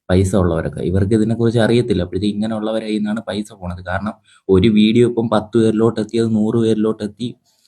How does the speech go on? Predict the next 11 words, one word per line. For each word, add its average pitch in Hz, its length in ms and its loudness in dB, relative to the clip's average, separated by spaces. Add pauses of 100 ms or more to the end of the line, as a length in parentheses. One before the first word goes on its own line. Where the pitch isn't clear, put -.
ഒരുപാട് 123 400 4
ആൾക്കാർ 117 420 2
ഇതിന്റെ 110 280 0
ചുറ്റിലും 104 400 -2
കൂടും. 92 320 0 (720)
കാരണം 104 360 4
നാനൂറ് 110 420 2
കോടി, 113 220 2
അഞ്ഞൂറ് 110 380 2
കോടിയൊക്കെയാണ് 110 540 -4
ഇതിന്റെ 107 320 -10